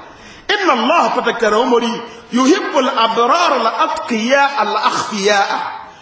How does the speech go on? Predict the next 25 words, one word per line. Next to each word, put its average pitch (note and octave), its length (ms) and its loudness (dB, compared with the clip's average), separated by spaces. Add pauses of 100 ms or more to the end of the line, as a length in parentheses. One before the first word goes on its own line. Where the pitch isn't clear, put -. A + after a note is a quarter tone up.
(160)
Omori, D#4+ 600 2 (260)
o D#4+ 280 2
siri C#4+ 220 2
ebe F4 360 4
ni D#4+ 200 -2
kaka A3+ 300 -2
ye, G#3+ 280 4 (420)
ebe E4+ 320 2
biro G#3 200 2
boro C4+ 380 4 (180)
ebe, C#4 320 -2 (400)
ebe E4+ 300 2
biro G#3+ 300 4
ize G3 160 0
ebe, A#3 340 2 (400)
ebe E4+ 180 0 (120)
biro A#3+ 240 2
tere G#3+ 180 0
ebe, A#3 380 2 (360)
ama E4+ 280 2
wa C#4 80 2
ye C#4 100 2
omori D4+ 340 2
ebe C#4+ 400 2
ni, G#3+ 200 -2